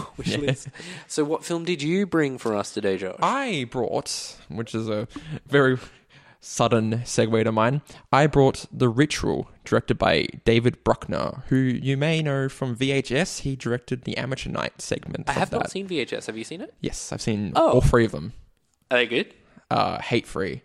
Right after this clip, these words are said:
Speaker 2: Two, one and two are, like, kind of, like, my, like, Blockbuster rentals. I rented them a lot. I was like,
Speaker 1: Right.
Speaker 2: "Horror movies." <laughs>
Speaker 1: The pr-, the thing
Speaker 2: Yeah.
Speaker 1: with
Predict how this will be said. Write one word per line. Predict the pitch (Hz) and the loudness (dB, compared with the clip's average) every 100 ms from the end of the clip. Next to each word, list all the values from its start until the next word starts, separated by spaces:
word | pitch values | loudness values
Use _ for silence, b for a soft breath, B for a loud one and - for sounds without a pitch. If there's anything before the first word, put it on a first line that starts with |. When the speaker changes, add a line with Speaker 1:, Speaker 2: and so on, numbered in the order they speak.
| _ _ - | _ _ -8
Speaker 2:
Two, | - 117 - | 0 0 2
one | 113 | 0
and | 110 | 0
two | 110 107 92 | -2 -2 0
are, | |
like, | 92 101 - - _ _ _ | -2 -2 -8 -16 _ _ _
kind | - 101 | -2 -2
of, | 85 | -2
like, | 85 - _ b b b b b b | -6 -10 _ b b b b b b
my, | 110 110 | -2 0
like, | 107 - | 0 0
Blockbuster | 135 - - - 147 | 0 2 0 -2 -2
rentals. | 135 - 165 156 | -4 0 0 4
I | 127 | 4
rented | 123 123 131 | 4 2 0
them | 131 | 2
a | |
lot. | 127 139 | 4 4
I | 123 | 6
was | |
like, | 123 113 | 6 8
Speaker 1:
Right. | 202 | 8
Speaker 2:
"Horror | 214 185 | 8 8
movies." | 160 147 131 135 | 8 8 8 8
<laughs> | 147 170 143 196 220 | 6 6 2 -2 -2
Speaker 1:
The | 233 | -2
pr-, | 196 | -2
the | 160 160 | 0 0
thing | - 185 | 2 0
Speaker 2:
Yeah. | 190 | 2
Speaker 1:
with | 175 131 | 0 -2